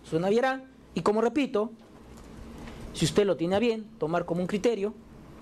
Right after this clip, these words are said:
lo exponemos en ese orden de ideas. También decirle a usted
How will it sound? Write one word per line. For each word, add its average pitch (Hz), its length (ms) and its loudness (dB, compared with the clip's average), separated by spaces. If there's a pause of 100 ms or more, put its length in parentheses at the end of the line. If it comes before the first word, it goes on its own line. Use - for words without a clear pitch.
(4000)
lo 175 80 6
exponemos 196 480 2 (220)
en 190 140 4
ese 180 180 0
orden 139 220 0
de 117 60 -2
ideas. - 220 -10 (2250)
También 302 260 2
decirle 294 340 2
a 269 40 2
usted 262 320 0